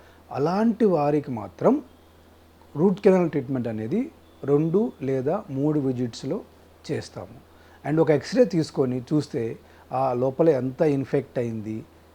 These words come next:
ఎంత డిసీజ్ ఉంది అని నీట్‌గా కనిపిస్తుంది. అంతవరకు మేము క్లీన్ చేస్తాము. చాలా మందికి ఈ రూట్ కెనాల్ చేయకముందు పన్ను వాచి కదులుతూ ఉంటుంది. మా దగ్గరికి పేషెంట్లు వస్తారు, "సార్, ఇక్కడ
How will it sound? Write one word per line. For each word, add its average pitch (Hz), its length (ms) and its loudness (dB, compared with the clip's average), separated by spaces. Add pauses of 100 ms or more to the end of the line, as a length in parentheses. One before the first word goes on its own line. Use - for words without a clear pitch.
ఎంత 131 280 -2
డిసీజ్ 135 520 0
ఉంది 110 380 -6
అని 143 240 -10
నీట్‌గా 165 340 -4
కనిపిస్తుంది. 127 680 -6 (380)
అంతవరకు 156 560 2
మేము 127 420 -4 (200)
క్లీన్ 135 280 0
చేస్తాము. 104 440 -8 (520)
చాలా 175 160 6
మందికి 160 520 0 (400)
ఈ 151 120 4
రూట్ 190 320 2
కెనాల్ 220 300 4 (140)
చేయకముందు 185 640 4 (200)
పన్ను 165 220 0
వాచి 160 680 -2 (360)
కదులుతూ 185 360 4
ఉంటుంది. 117 400 -2 (640)
మా 143 80 2
దగ్గరికి 180 340 4
పేషెంట్లు 160 460 0
వస్తారు, 156 420 -6 (180)
"సార్, 175 240 0
ఇక్కడ 143 480 -4